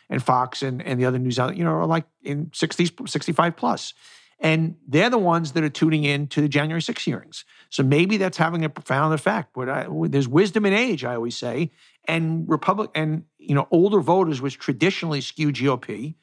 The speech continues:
are, there's a backlash against Trump. It's, it's really interesting. And I thought that was fascinating.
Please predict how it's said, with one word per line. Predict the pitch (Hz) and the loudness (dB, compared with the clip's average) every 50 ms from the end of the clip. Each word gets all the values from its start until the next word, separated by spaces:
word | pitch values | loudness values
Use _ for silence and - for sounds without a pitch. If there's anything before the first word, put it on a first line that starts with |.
| _ _ _ _ _ _ _ _ - | _ _ _ _ _ _ _ _ -2
are, | 139 143 151 151 151 - - | 2 2 2 2 0 -2 -4
there's | 147 139 151 147 170 | -2 -2 0 0 0
a | 156 | 0
backlash | 123 143 185 240 - - 175 139 156 147 - | 2 2 2 2 0 -2 -2 0 0 -2 -2
against | 160 165 180 175 - | -2 -2 -2 -2 -2
Trump. | - - 240 - - | -2 -2 -2 -2 -4
It's, | 104 107 - | -10 -10 -10
it's | - - - - | -10 -10 -8 -4
really | 147 143 170 202 208 202 | 2 2 4 4 4 2
interesting. | 208 220 - - 151 - 117 107 | 0 0 -2 -6 -8 -6 -6 -6
And | 107 107 | -6 -6
I | 113 | -6
thought | 107 - 135 131 | -4 -4 -4 -2
that | 147 143 | -2 -4
was | - 135 | -4 -4
fascinating. | - - 139 147 156 151 - 127 113 98 - - 98 | -4 -2 -2 -2 -2 -4 -4 -6 -6 -8 -8 -10 -12